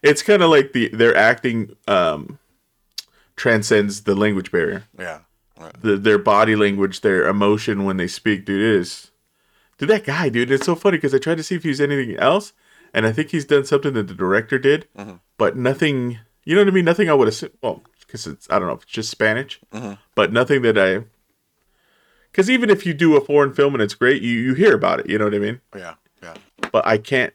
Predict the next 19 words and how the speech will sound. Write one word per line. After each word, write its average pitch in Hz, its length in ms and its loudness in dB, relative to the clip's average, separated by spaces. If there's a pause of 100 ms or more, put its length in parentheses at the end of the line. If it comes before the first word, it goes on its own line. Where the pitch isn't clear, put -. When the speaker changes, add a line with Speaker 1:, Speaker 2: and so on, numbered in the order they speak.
(120)
Speaker 1:
anything 131 380 -2
else 131 200 -2
that 110 160 -2
he's 110 180 -6
done, 113 260 0
I 104 40 -2
haven't, 107 320 -6 (720)
it's 110 160 -6
never 113 280 0
come 113 280 -4
across 113 360 -4
my 110 80 -4
radar, 101 400 0
dude, 104 200 -6
but 107 140 -4
this 104 160 -12
guy's 101 300 -4
so 113 220 -6
good. 127 400 -10